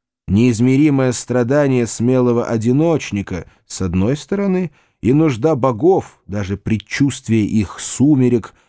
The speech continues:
с другой, понуждающая к примирению, к метафизическому объединению, мощь этих миров страдания,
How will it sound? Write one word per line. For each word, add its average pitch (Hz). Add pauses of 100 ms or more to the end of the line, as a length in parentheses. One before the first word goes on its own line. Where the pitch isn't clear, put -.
(120)
с 92
другой, 113 (260)
понуждающая 104
к -
примирению, 104
к -
метафизическому 110
объединению, 107 (280)
мощь 123
этих 107
миров 110
страдания, 104